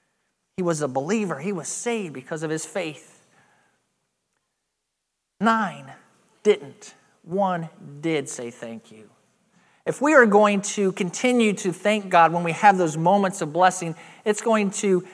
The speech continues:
mean that we're going to pause and we're going to reflect on what God has done for us. What happens in those moments of emotion is that we quickly move on. Don't do that.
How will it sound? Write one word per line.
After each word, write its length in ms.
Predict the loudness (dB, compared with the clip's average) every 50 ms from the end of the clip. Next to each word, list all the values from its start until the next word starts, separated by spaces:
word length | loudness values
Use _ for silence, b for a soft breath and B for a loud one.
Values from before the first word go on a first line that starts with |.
| B B B
mean 240 | -2 0 0 2 2
that 100 | 2 4
we're 160 | 4 4 4
going 220 | 4 2 0 0
to 80 | -2 -4
pause 840 | -6 -4 2 8 10 10 12 10 10 6 2 -2 -6 -8 -8 -10 -14 b b b b b b b b b b b b b b b b b _ -8
and 100 | -2 -2
we're 120 | 0 0
going 240 | 2 0 0 0 0
to 80 | -2
reflect 880 | -2 -4 -4 -6 -10 -6 -2 2 2 2 0 -2 -10 -18 -20 -20 -20 -20 _ _ _ _ _ _ -10
on 80 | -6
what 140 | -6 -6 -4
God 220 | -2 0 0 0 0
has 100 | -4 -8
done 220 | -8 -8 -8 -8
for 200 | -10 -16 -20 -20
us. 420 | -20 -20 -20 -20 -20 -20 -20 _ _ _ _ _ _ _ _ _ _ _ _ _ _ _ _ _ _ _ _ _ _ _ _ _ _ 4
What 140 | 4 4
happens 420 | 4 6 4 4 4 4 2 0 2
in 60 | 2
those 200 | 2 2 2 0
moments 460 | 0 2 2 2 4 2 0 0 0
of 100 | 2 2
emotion 480 | 2 2 4 4 4 4 4 2 -2 -2
is 120 | -2 -2
that 100 | -2 -2
we 80 | -2 -4
quickly 640 | -4 0 0 0 0 0 -2 -2 -2 -2 -4 -8 -14 -20 _ _ _ _ 2
move 240 | 4 4 6 6
on. 340 | 6 6 4 2 -2 -6 -18 -20 -20 -20 _ _ _ _ _ _ _ _ _ _ _ _ _ _ _ _ _ _ 4
Don't 180 | 6 6 6 6
do 160 | 4 4 4
that. 320 | 2 0 -2 -4 -8 -14